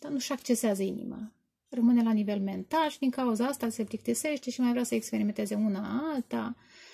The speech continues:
jucării, parteneri, diferite, diferite chestii,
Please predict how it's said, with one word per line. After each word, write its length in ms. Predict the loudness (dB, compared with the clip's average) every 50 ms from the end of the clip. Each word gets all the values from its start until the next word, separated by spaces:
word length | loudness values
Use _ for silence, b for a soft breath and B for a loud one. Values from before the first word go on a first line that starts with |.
| B B B B B
jucării, 1000 | 0 2 2 2 2 0 -2 -2 0 -2 -2 -2 -2 -2 -2 -2 -2 -2 -4 -6 _ _ _ _ _ _
parteneri, 920 | -2 -2 -2 -2 -4 -2 2 4 4 4 2 0 -2 -2 -2 -4 -4 -6 _ _ _ _ -4
diferite, 640 | 0 0 0 2 2 2 2 2 0 -2 -6 -6 -8 -10 _
diferite 560 | -8 -8 -6 -6 -6 -6 -6 -6 -8 -12 -16 -12
chestii, 440 | -8 -8 -8 -8 -10 -14 -16 -18